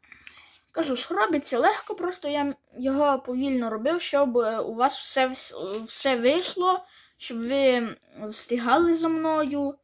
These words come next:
щоб не нажимали там на паузу. Ось такий у нас літак вийшов. Підписуйтеся на канал, якщо хочете.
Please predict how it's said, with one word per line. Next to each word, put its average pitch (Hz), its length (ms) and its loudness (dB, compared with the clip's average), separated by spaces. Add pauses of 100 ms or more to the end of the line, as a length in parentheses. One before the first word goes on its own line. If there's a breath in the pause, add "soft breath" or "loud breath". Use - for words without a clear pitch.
(920 soft breath)
щоб 220 240 -10
не 220 200 -2
нажимали 208 540 -4
там 170 220 -12
на 170 80 -12
паузу. 262 640 0 (560 soft breath)
Ось - 240 -4
такий 294 300 -4
у 294 60 2
нас 285 260 -2
літак 262 340 -6
вийшов. 254 680 0 (340)
Підписуйтеся 269 720 -8
на 247 100 -2
канал, 233 340 -4
якщо 226 260 -6
хочете. 247 560 -2